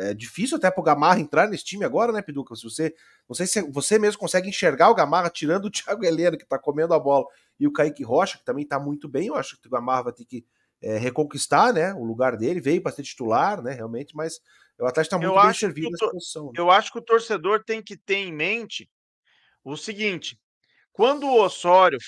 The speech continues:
Speaker 2: fala que no futebol não tem, falava, né, quan-, que o futebol não tem mais onze titular, aquela coisa toda, ele não tá tão errado,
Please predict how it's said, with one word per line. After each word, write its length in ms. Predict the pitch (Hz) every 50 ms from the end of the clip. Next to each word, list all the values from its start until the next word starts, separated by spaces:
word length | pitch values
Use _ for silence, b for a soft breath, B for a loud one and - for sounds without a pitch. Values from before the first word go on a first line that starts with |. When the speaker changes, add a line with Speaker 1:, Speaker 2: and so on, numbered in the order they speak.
| -
Speaker 2:
fala 460 | - 151 160 170 175 165 143 120 104 95 _ _ _ _ _ _
que 120 | - 143
no 100 | 151 160
futebol 580 | 156 - 165 - - 139 127 139 156 170 165 165
não 220 | 160 156 143 127
tem, 380 | - - 156 160 160 160 139 113
falava, 560 | - - 131 127 131 151 170 165 147 117 120 113
né, 160 | 120 127 127 _ _ _ _ _ _ _ _ _ _
quan-, 260 | _ 147 151 160 156 - _
que 100 | - 160
o 40 | 151
futebol 480 | - - 156 - 151 139 151 160 165
não 140 | 160 156 143 123
tem 220 | - 160 165 156
mais 320 | 147 147 143 143 135 120
onze 280 | 139 151 156 151 131 127
titular, 880 | - - - - - 127 113 113 117 131 147 160 165 160 156 147 139 127
aquela 300 | 120 - - 139 135 131
coisa 340 | 120 - 147 143 135 120 117 _
toda, 380 | - 165 208 214 180 120 101 - _ _ _ _ _ _ _ _ _ _ _ _
ele 220 | 143 180 208 220
não 180 | 233 240 247 240
tá 200 | 233 240 233 247
tão 300 | 247 - 247 254 254 247
errado, 380 | 226 190 175 160 139 120 110